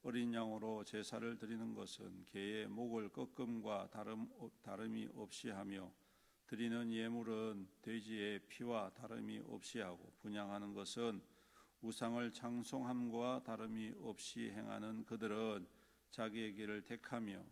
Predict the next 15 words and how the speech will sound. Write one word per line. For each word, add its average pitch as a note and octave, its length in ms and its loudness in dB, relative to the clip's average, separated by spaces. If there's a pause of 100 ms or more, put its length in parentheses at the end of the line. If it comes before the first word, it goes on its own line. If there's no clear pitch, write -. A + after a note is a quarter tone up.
그들의 G2+ 320 -2
마음은 A2+ 720 0 (100)
가증한 G#2+ 520 -2
것을 A2+ 400 -2
기뻐한즉, F#2+ 760 0 (680)
나 G#2 160 0
또한 G2+ 460 -4
유혹을 G2 680 -2
그들에게 G2 640 -6
택하여 G#2+ 560 -8
주며, - 200 -14 (640)
그들이 G2 280 -2
무서워하는 G2 720 -2
것을 G#2 320 -8 (240)
그들에게 G2+ 380 -8